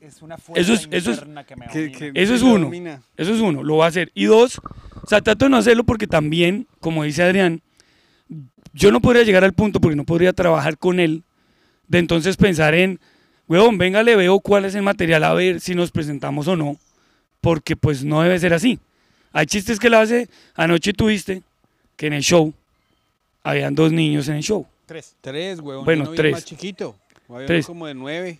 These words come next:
Speaker 2: Entonces, para el público que está viendo el podcast, salgo yo y saludo y pido excusas, pero sale aquí Peter y es el primero que dice, eh, "Les voy a hablar de cómo es venirse rápido". Y yo,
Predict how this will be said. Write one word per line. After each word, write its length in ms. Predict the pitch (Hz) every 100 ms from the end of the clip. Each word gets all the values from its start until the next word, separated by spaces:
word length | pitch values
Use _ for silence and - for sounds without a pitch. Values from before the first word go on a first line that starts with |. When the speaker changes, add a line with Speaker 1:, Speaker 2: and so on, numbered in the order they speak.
| _ -
Speaker 2:
Entonces, 300 | 160 208 196
para 160 | 196 175
el 40 |
público 320 | - 214 240
que 60 | 240
está 140 | 185
viendo 160 | 175 202
el 80 | 202
podcast, 500 | 233 - 139 - - _ _ _ _ _ _ _ _
salgo 420 | - - 208 233 277
yo 480 | 254 240 226 226
y 60 | 226
saludo 440 | 190 175 185 196
y 40 | 202
pido 240 | - 190
excusas, 600 | 196 202 196 170 175 - _ _ _ _ _
pero 200 | - 180 165
sale 200 | 175 220
aquí 240 | 226 247
Peter 480 | 247 214 170 165 170 - _ _
y 120 | 170
es 100 | 175
el 140 | 165 175
primero 640 | 202 180 151 143 151 160
que 100 | -
dice, 380 | 160 139 151 147 - _ _ _ _ _ _
eh, 320 | 160 165 165 185
"Les 160 | 190
voy 140 | 175 196
a 20 |
hablar 220 | 226 233
de 80 | 220
cómo 240 | 220 208
es 60 | 196
venirse 360 | 202 196 175
rápido". 400 | 185 180 - 135 -
Y 120 | 143
yo, 240 | 147 143